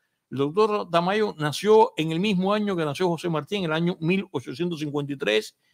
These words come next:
falleció en el año mil novecientos veintiséis. El doctor Tamayo fundó el laboratorio histobacteriológico del Instituto de Vacunación Antirrábica, que fue un hombre insigne en su carrera médica, y el día diez de marzo del año mil novecientos nueve fundó la Cruz Roja Cubana,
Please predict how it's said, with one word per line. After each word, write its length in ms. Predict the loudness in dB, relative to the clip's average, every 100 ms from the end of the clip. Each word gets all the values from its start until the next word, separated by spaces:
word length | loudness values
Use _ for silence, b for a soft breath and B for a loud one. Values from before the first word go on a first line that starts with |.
| _
falleció 420 | 2 4 4 2
en 60 | 2
el 80 | 2
año 200 | 2 2
mil 140 | 2
novecientos 360 | 2 0 -2 0
veintiséis. 680 | 0 0 2 2 2 -4 _ _ _ -12
El 120 | -4
doctor 260 | -4 -2 0
Tamayo 360 | 0 2 0
fundó 360 | 2 2 4 4
el 80 | 4
laboratorio 720 | 4 4 4 4 4 0 -4 _ _
histobacteriológico 1300 | -2 0 2 4 4 4 2 2 4 6 4 4 2
del 100 | 2
Instituto 440 | 0 -2 -4 -2 0
de 60 |
Vacunación 520 | 0 0 -2 -2 0 0
Antirrábica, 580 | 0 0 4 4 2
que 160 | -2 -6
fue 120 | -6
un 120 | -4 -4
hombre 340 | -4 -4 -6 _ _
insigne 760 | -2 0 0 0 0 0 0 -4 _ _ -6
en 140 | -4
su 120 | -2
carrera 360 | -2 0 2 2
médica, 420 | 2 2 2 -2 2
y 80 | 2
el 120 | 4
día 220 | 2 2
diez 160 | 2 2
de 100 | 4
marzo 460 | 4 4 2 -2 -4 _ -2
del 220 | 2 4
año 240 | 4 2
mil 160 | 2 2
novecientos 580 | 4 4 2 0 2 2
nueve 360 | 2 2 2
fundó 400 | 0 -2 2 4
la 100 | 4
Cruz 160 | 2 0
Roja 300 | 2 2 2
Cubana, 520 | 2 4 4 4 0